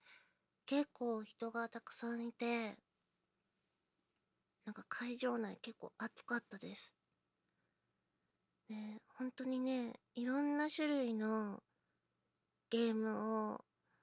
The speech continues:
見れたので、ものすごい刺激になりました。あの、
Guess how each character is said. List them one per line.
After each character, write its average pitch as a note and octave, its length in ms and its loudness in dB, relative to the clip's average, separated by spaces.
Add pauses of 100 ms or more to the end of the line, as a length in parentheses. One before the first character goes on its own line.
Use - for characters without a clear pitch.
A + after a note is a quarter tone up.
(520)
見 A#3+ 120 2
れ A#3 120 0
た G#3+ 160 -2
の G#3 200 -6
で、 G#3+ 80 -4 (280)
も A3+ 140 -6
の C#4+ 120 2
す D4+ 160 0
ご D4 140 4
い B3+ 80 2
刺 A3 180 -2
激 A3+ 300 -2
に A3+ 120 0
な A3+ 140 -2
り A3+ 120 -2
ま A3 200 -4
し - 100 -8
た。 G3+ 240 -10 (1300)
あ A3 100 -4
の、 G#3 520 -6